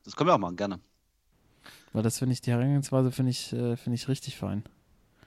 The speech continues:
Speaker 1: Mhm.
Speaker 2: Oder du kannst sie auch jetzt gerne am Anfang einmal was,
Speaker 1: Ich
Speaker 2: wie
Speaker 1: weiß nicht,
Speaker 2: ma-,
Speaker 1: ob ich
Speaker 2: wie
Speaker 1: da
Speaker 2: machen
Speaker 1: euch
Speaker 2: wir
Speaker 1: schon
Speaker 2: es?
Speaker 1: welche mitnehme, weil ich hab wirklich auch, äh,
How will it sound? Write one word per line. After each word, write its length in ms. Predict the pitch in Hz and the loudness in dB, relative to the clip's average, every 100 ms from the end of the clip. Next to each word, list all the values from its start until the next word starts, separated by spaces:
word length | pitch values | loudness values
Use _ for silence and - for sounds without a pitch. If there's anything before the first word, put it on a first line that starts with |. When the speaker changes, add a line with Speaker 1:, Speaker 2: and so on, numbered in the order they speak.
| _ | _
Speaker 1:
Mhm. 200 | - 98 | -10 -2
Speaker 2:
Oder 120 | 127 131 | 6 6
du 60 | |
kannst 200 | 131 135 | 6 4
sie 80 | 120 | 4
auch 80 | 113 | 4
jetzt 240 | 113 - | 2 0
gerne 220 | - 131 127 | 2 4 4
am 120 | 107 | 2
Anfang 440 | - 247 - 101 | 2 2 2 -2
einmal 400 | - 98 98 98 - - - - - _ _ - - - - - - - - | -2 -2 -2 -4 -8 -20 -20 -20 -20 _ _ -20 -20 -20 -20 -20 -18 -14 -8
was, 260 | 123 151 - | 2 2 2
Speaker 1:
Ich 160 | - | -2
Speaker 2:
wie 40 | - | 6
Speaker 1:
weiß 120 | 135 | 8
nicht, 60 | 175 | 10
Speaker 2:
ma-, 40 | |
Speaker 1:
ob 60 | 147 | 10
ich 40 | |
Speaker 2:
wie 40 | 160 | 10
Speaker 1:
da 80 | |
Speaker 2:
machen 100 | 156 156 | 10 10
Speaker 1:
euch 80 | |
Speaker 2:
wir 60 | 120 | 8
Speaker 1:
schon 100 | 110 | 4
Speaker 2:
es? 40 | |
Speaker 1:
welche 140 | 151 151 | 4 2
mitnehme, 280 | 156 131 104 | 0 2 0
weil 60 | 98 | 0
ich 60 | |
hab 100 | 120 | -2
wirklich 220 | 131 151 123 | -2 0 2
auch, 160 | 131 | 2
äh, 380 | 117 120 117 117 | 2 6 8 6